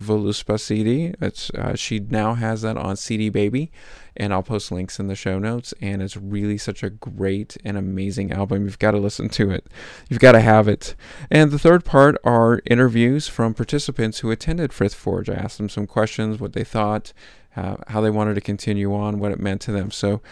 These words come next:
uh, that's gonna be about another half hour or forty minutes or so of interviewing with different people. So it's really kinda cool. So you can break it up and listen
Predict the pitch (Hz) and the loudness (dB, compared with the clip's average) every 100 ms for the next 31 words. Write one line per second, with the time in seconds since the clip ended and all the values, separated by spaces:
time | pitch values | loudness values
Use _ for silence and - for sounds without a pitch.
0 | - - 101 95 117 - 139 117 110 107 | -18 -6 -4 4 2 4 0 2 2 0
1 | 104 101 98 - 113 113 107 104 104 107 | 0 -2 -4 -6 -2 0 0 0 0 -4
2 | - - - - 110 113 - 101 104 104 | -8 -16 -20 -12 -6 -4 0 2 2 2
3 | 101 107 104 101 101 107 - 110 - 104 | 0 0 2 0 0 -2 -4 -6 -2 -2
4 | 104 101 98 - - - - - - 117 | 0 0 -4 -8 -20 -20 -16 -4 0 2
5 | 107 104 104 101 - 101 - 98 - 98 | 4 2 2 0 0 -2 0 -4 -4 -2
6 | 98 101 - 104 - 113 113 113 120 107 | -2 0 0 0 0 0 0 0 0 -2
7 | 104 110 101 - 117 - 113 123 127 127 | 0 -2 -2 0 0 2 4 6 6 4
8 | 127 135 - 107 101 110 - 110 107 | 2 0 -2 -2 -2 -4 -2 -2 -4